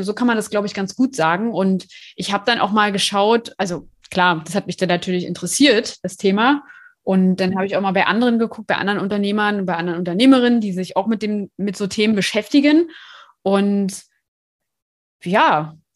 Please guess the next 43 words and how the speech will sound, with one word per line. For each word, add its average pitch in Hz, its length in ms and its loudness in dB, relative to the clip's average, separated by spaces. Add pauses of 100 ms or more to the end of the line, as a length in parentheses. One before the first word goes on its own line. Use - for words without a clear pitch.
(160)
war 180 160 0
dann 214 140 0
super 190 240 0
interessant, 247 500 -2
da 240 80 -2
mal 185 180 -2
ein 185 140 -6
bisschen 202 240 -4
mehr 185 180 -2
rauszufinden, 262 960 2
dass 202 220 0
das 214 300 -4
auch 202 340 0 (100)
sich 185 260 -8
ja 202 80 2
auch 185 100 0
so, - 120 -8
so 190 180 -4
positiv 226 460 0
aufs 170 220 -2
Business 311 400 2
dann 175 140 -4
letzten 170 320 -6
Endes 170 280 -4
auswirkt 208 640 2
und 190 180 -2
ich - 160 -6
da 196 160 0
auch 190 260 2
viel 220 680 0 (600)
entspannter 196 880 0
auch 196 400 2
mein 190 160 0
Business 277 340 0
führen 330 380 2
kann. 311 300 -2 (480)
Klar, 214 340 -2
auch 202 160 -2
auf - 220 -12
Kunden 294 320 0
natürlich 247 500 -2
wirke 247 540 0
und 196 340 -6